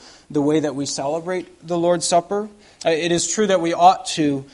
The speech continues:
examine ourselves to ensure that we're not participating, uh, hypocritically,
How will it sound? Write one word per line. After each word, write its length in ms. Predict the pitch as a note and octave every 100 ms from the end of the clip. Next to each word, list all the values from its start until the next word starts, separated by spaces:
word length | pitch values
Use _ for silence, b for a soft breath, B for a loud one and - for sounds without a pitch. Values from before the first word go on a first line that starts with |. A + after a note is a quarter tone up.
| B
examine 540 | D#3 D3 D3 E3 D#3+ D3
ourselves 560 | C3+ - C#3+ C3 B2+ -
to 100 | D3+
ensure 340 | D3 - E3
that 140 | D3+ D3
we're 100 | D3
not 240 | C#3+ -
participating, 800 | D#3 - D#3 D#3 C#3+ C#3+ C3+ C3 B B B
uh, 100 | C#3 B2
hypocritically, 1080 | - F3+ E3+ D#3+ - G#3 G3 - A#2+ -